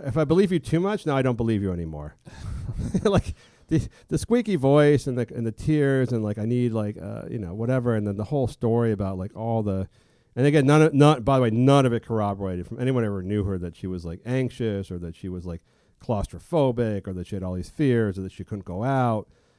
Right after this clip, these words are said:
There was no evidence of any of this stuff. But when she told the story, it was so believable.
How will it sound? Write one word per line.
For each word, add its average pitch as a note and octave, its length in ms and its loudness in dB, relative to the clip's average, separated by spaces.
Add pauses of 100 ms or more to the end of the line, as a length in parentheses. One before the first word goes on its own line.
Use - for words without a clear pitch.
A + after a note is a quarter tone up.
(100)
There B2+ 80 -8
was C#3 100 -4
no E3 180 4
evidence C#3 360 4
of A2+ 140 -8
any C3 200 4
of A2 80 2
this G2 140 -4
stuff. D#2+ 480 -8
But A#2 200 -4
when B2 100 0
she C3 120 -2
told E3 280 2
the A2+ 60 -2
story, C#3 440 0
it G#2 40 -2
was G#2 140 -4
so B2+ 800 2
believable. F#2+ 760 -4